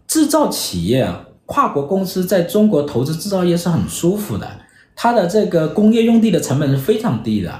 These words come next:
啊，劳动力成本也是非常的低的啊，也没有工会的干扰。然后呢，还有什么成本低呢？比如说这个环境成本比较低，是吧？呃，资源成本比较低，还有法律成本比较低啊，这个我就不太适合展开讲了啊，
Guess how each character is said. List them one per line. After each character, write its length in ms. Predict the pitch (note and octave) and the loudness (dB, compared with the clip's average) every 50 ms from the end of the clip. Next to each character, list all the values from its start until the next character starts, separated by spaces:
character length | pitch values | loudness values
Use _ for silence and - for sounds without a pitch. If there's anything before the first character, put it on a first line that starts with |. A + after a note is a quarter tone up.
| - - _ _ _ _ _ | -16 -20 _ _ _ _ _
啊， 140 | _ B2 A#2+ | _ 0 2
劳 240 | B2+ C#3+ D3 D#3 F#3 | 4 4 4 4 4
动 160 | G3 B3+ C4 | 2 2 2
力 100 | B3+ B3 | 4 2
成 240 | G#3 - E3+ D#3+ F3 | 2 2 2 2 2
本 160 | E3+ C#3 C3 | 2 2 2
也 140 | A2+ F#2 F#2 | 0 0 -2
是 160 | - D3+ D3+ | -2 -2 -2
非 180 | D3 - G3 G#3 | -2 0 -2 -2
常 180 | G#3+ G#3+ C3+ | 0 0 0
的 100 | G#2+ G2+ G2 | -2 -2 -4
低 220 | F#2+ - G2+ F2+ | -6 -6 -6 -6
的 140 | E2 - - - - | -6 -8 -12 -16 -16
啊， 180 | - G2+ F#2+ F2 | -12 -10 -8 -4
也 140 | A2 C#3 D3 | -2 0 2
没 100 | E3 G3+ | 4 4
有 100 | G#3 E3+ | 4 2
工 260 | - - F#3 F#3+ G3+ | 2 0 -2 -2 0
会 120 | G#3+ A#3 G3+ | 0 2 2
的 120 | D3 C3 | 2 0
干 240 | B2+ - D#3+ D#3 D3+ | 0 0 0 0 0
扰。 240 | C#3 A2 - - - - - _ _ _ _ _ | -2 -2 -4 -8 -14 -20 -20 _ _ _ _ _
然 140 | - F3 G3+ | -2 2 2
后 120 | A#3+ B3 | 4 2
呢， 100 | A3+ G#3+ | 2 0
还 160 | G#3+ - G3 | 0 0 0
有 120 | A#3+ A#3+ - | 2 2 0
什 100 | - D3 | 0 0
么 100 | D#3+ E3+ | 0 0
成 180 | - D#3 C#3+ | 0 0 0
本 220 | D3+ D#3 C3+ B2 G#2 | 0 0 0 0 0
低 140 | A#2 A#2 A2+ | 0 0 0
呢？ 220 | A2+ G#2 G2 G2+ - - - - _ _ | 0 -2 -4 -6 -10 -16 -20 -20 _ _
比 80 | - D#3 | 0 0
如 80 | E3+ | 2
说 100 | E3+ G3 | 2 0
这 120 | F#3 F#3+ F#3 | 0 0 0
个 120 | F3+ F3 | 0 0
环 340 | E3+ - - - - G2+ C3+ | 0 0 -2 -2 -2 -2 0
境 220 | - D4+ D4+ A#3 | 0 0 0 0
成 160 | G#3 - G#2 | -2 -2 -2
本 160 | G2 G2+ F#2+ F2+ | -2 0 -2 -2
比 120 | E2 D#2 | -4 -6
较 120 | C#2 C#2+ C2+ | -10 -12 -14
低， 360 | - - D2 C2+ - - - _ _ _ _ | -12 -12 -12 -12 -12 -16 -20 _ _ _ _
是 160 | - - - E3 | -8 -2 0 2
吧？ 360 | D3 C3+ B2+ B2 B2 - - - - _ _ _ | 2 2 0 0 -4 -8 -14 -20 -20 _ _ _
呃， 180 | - B2 B2 A#2 | -6 -4 -4 -2
资 300 | A#2 - - A#3 B3 C#4+ | -2 -4 -4 -2 0 2
源 180 | D4 C4 A3 F3+ | 2 4 2 2
成 160 | - - G#2 | 0 0 0
本 160 | G#2+ A2 G2+ | 0 0 0
比 80 | F#2+ F2+ | -2 -4
较 140 | E2 D#2 | -6 -6
低， 420 | D#2 - E2+ D#2+ D2+ - - - _ _ _ _ | -8 -10 -10 -10 -10 -12 -16 -20 _ _ _ _
还 140 | _ - E3 | _ 0 2
有 80 | F#3+ | 2
法 340 | F3+ - - - C3+ - A#2 | 2 0 0 -2 -2 0 0
律 180 | C#3+ A3 D#4 D#4 | 2 2 2 4
成 200 | - F3 D3 C3+ | 4 2 2 2
本 120 | B2+ A2 | 2 0
比 60 | G2 | 0
较 140 | G2+ F#2 F2 | -2 -4 -4
低 240 | F2 - E2+ D2+ - | -4 -6 -8 -10 -8
啊， 100 | - - | -8 -8
这 160 | F#2 - E3 | -2 0 0
个 60 | D#3 | 0
我 80 | C#3 - | 0 -2
就 180 | F2+ G#2 G#2 G#2 | -2 -2 -4 -4
不 140 | G#2 A2+ | -2 -2
太 160 | A#2+ C3 C3 A#2 | 0 0 0 0
适 180 | - - - | -2 -4 -6
合 140 | A2 G#2+ G2 | -4 -4 -4
展 180 | - - E2+ - | -6 -8 -10 -6
开 120 | - G#2+ | -4 -4
讲 180 | G#2+ - A2+ F#2 | -2 -2 -4 -4
了 160 | - - - | -6 -10 -12
啊， 300 | - - - - - - | -12 -12 -12 -12 -14 -20